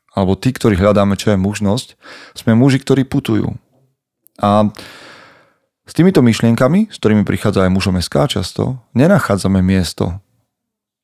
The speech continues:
Nenachádzame miesto všade. A nie každý prijíma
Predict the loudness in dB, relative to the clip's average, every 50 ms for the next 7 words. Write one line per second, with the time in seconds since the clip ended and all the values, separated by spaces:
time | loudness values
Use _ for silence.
0 | _ _ -2 -2 0 0 0 -2 -2 -2 0 0 0 0 0 -2 -2 -6 -8 -10
1 | -6 -6 -6 -6 -4 -8 -10 -12 _ _ _ _ _ _ _ _ _ _ _ _
2 | _ _ _ _ _ _ _ _ _ -2 -2 0 0 0 -2 -4 -4 -2 0 0
3 | 0 0 0 0 -2 -2 -2 -4 -6 -4 -2 0 0 2 2 0 0 -2 -4 -8
4 | _